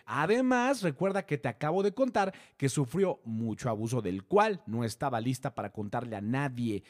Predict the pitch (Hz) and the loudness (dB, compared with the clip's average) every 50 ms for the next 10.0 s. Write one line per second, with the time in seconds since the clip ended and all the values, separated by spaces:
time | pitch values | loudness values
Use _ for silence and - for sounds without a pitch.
0 | - - - 107 101 - 131 117 107 101 104 110 - 101 - 110 120 123 - 101 | -18 -12 -10 -8 -4 -2 -2 -2 -2 -2 -4 -4 -6 -6 -6 -6 -6 -6 -6 -8
1 | 95 101 107 110 110 98 92 90 92 104 127 123 - _ _ - - - - - | -6 -6 -6 -4 -6 -6 -6 -6 -2 -2 -2 -2 -2 _ _ -20 -20 -20 -20 -20
2 | - _ - 131 131 135 131 131 123 117 - - 175 202 196 185 160 123 117 110 | -20 _ -4 0 0 2 2 2 0 -2 0 2 2 2 2 2 0 -2 -2 -2
3 | 104 104 - - - 147 147 147 139 123 110 98 95 101 101 - - - - 139 | -4 -4 -4 -4 -4 -4 -2 -2 -2 -2 -2 -2 -2 -2 -2 -2 -2 0 0 -2
4 | 117 - - 135 127 127 143 160 175 202 208 - - 202 202 - - - - 226 | -2 -4 -8 -8 -6 -4 -2 -2 -2 -4 -4 -6 -6 -4 -4 -4 -4 -2 0 2
5 | 226 269 262 - - - 156 139 131 139 160 180 165 160 190 - - _ _ _ | 2 4 2 2 2 2 4 4 4 4 2 0 0 -2 -4 -6 -10 _ _ _
6 | _ - - 113 107 135 190 202 190 165 151 151 147 - _ _ _ - - 120 | _ -6 -4 0 2 4 4 4 4 2 0 -2 -6 -10 _ _ _ -4 -2 -2
7 | 110 98 127 175 180 - 156 135 123 - - 117 104 101 - 160 190 190 185 165 | 0 2 2 4 4 6 4 4 2 2 -2 -4 -4 0 4 6 6 6 6 4
8 | 151 143 - - - _ - 110 101 101 98 98 92 92 92 - 104 98 95 92 | 0 0 -2 -4 -10 _ -4 -2 -2 -2 -2 -2 -4 -4 -6 -6 -8 -8 -8 -10
9 | - - - 240 254 277 262 254 254 202 226 226 233 262 262 262 262 254 262 | -6 2 4 6 6 6 6 6 6 6 4 4 4 6 6 6 6 6 2